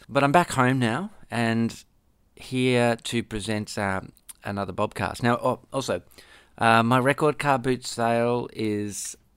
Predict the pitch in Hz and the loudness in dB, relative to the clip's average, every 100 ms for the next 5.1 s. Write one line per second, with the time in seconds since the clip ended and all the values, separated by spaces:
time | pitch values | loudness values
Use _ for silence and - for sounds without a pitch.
0 | _ _ 113 143 - - - _ _ - | _ _ -4 -4 -6 -16 -20 _ _ -14
1 | 113 - 107 107 110 - 110 107 107 104 | -12 -8 -6 -6 -8 -6 -4 -2 -2 -6
2 | - - _ - - 120 117 117 - 117 | -14 -20 _ -12 -4 0 2 0 -2 -4
3 | 110 131 175 175 _ 131 131 120 113 107 | -2 -2 -6 -14 _ -8 -4 0 0 -2
4 | 120 - - 107 110 113 110 107 107 104 | -6 -10 -10 -8 -6 -4 -4 -2 -4 -4